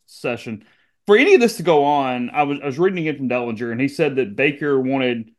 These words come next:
essentially, Congress needed to put a special status on these players to make sure they're students, not employees or anything like that. When you were around Congress, did you get the idea that anything was imminent on them making a determination on literally anything to do with this, or are we still a little ways down the road?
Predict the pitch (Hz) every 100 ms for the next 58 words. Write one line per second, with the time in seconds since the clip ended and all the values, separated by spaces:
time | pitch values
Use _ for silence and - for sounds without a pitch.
0 | _ _ - 254 247 165 - - 170 190
1 | 165 156 - 160 135 - 160 135 117 -
2 | 156 - 123 - 131 123 120 104 - -
3 | 123 123 117 135 131 120 - 113 120 -
4 | 127 107 - 135 127 120 - 120 123 123
5 | - 127 123 110 120 120 120 113 113 127
6 | 127 123 - _ _ _ 156 190 294 226
7 | 151 139 147 147 143 131 127 _ - 139
8 | 135 131 127 147 135 208 233 285 190 156
9 | 147 127 127 139 143 127 123 - 139 143
10 | 143 127 110 127 135 135 120 113 123 123
11 | 113 123 127 127 127 120 127 135 123 127
12 | 120 131 123 120 110 - 120 139 139 127
13 | 113 131 139 139 139 135 135 139 139 135
14 | 143 139 139 117 117 135 131 139 127 117
15 | 113 107 107 104 107 101 92 92 90